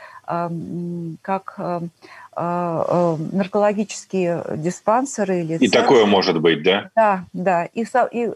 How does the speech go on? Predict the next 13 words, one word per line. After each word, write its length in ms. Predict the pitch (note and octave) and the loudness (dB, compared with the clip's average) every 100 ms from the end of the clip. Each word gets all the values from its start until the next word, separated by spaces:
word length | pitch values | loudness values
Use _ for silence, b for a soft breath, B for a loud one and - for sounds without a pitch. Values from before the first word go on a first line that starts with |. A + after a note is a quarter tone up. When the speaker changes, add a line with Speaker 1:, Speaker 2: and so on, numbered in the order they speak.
| - | -4
Speaker 1:
э, 200 | - E3+ - | -2 0 2
как 200 | C4+ C4+ | 0 0
это 160 | B3+ | -2
ни 120 | A#3 | 0
грустно, 440 | A#3 C#4+ F4 F4+ A3 | 2 2 0 0 -2
но 120 | G3+ | -2
благодаря 460 | G3 G3+ G3 A3+ A#3+ | -2 0 2 2 2
тому, 380 | A#3+ A3+ A3+ | 2 2 0
что 160 | G3 F#3+ | -4 -4
там 200 | G3 G3+ | -2 0
есть 200 | G3+ F#3 | 0 -2
какие-то 420 | F#3 F3+ F3+ F3 | -2 -2 -4 -6
социальные, 800 | E3 F#3 - G3+ F#3 E3 E3 D3+ | -6 -8 -2 0 0 -2 -6 -6